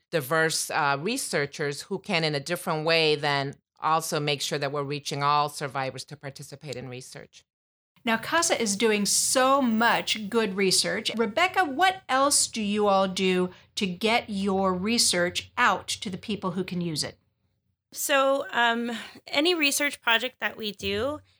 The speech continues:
Speaker 3: has two components. Um, one will be a report for the field,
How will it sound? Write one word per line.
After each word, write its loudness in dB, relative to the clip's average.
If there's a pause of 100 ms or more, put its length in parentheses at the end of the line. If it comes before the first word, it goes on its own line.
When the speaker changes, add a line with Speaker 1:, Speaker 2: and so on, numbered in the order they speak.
(100)
Speaker 3:
has 2
two -4
components. -12 (420)
Um, 0
one 0
will 2
be 0 (100)
a 2
report -4
for -4
the -4
field, -4